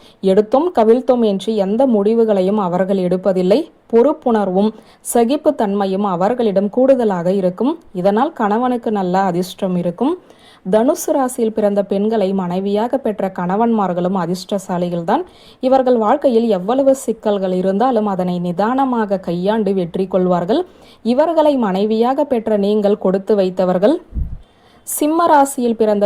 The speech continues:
பெண்களை மனைவியாக பெற்ற கணவன்களும் பேர் அதிர்ஷ்டசாலிகள். உங்கள் மனைவி உங்களை எவ்வளவு திட்டினாலும் உங்கள் மீது பேரன்பு கொண்டிருப்பார்கள். அவர்களின் அன்பால் உங்களை வென்று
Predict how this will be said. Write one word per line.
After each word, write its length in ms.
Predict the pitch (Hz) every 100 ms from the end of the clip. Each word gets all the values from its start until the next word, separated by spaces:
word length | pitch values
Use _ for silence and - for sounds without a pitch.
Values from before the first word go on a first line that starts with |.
| 202
பெண்களை 380 | 202 226 226 208 202
மனைவியாக 600 | 175 185 202 208 240 269 269
பெற்ற 260 | 220 202 196
கணவன்களும் 600 | 185 185 233 226 190 196 214
பேர் 240 | 196 214 190
அதிர்ஷ்டசாலிகள். 920 | 170 196 - 196 - 185 180 202 339 - - - 233
உங்கள் 240 | 226 220 208
மனைவி 340 | 196 294 320 302
உங்களை 260 | 240 220 190 175
எவ்வளவு 360 | 175 254 269 240 -
திட்டினாலும் 640 | 190 226 226 208 185 190 220 190
உங்கள் 240 | 190 202 202
மீது 240 | 233 285 233 226
பேரன்பு 520 | 220 233 285 214 180 196
கொண்டிருப்பார்கள். 720 | 190 180 175 180 180 175 185 180 - - - 175
அவர்களின் 520 | 185 285 320 294 277 202
அன்பால் 400 | 196 202 202 214
உங்களை 220 | 196 180 180 175
வென்று 280 | 196 254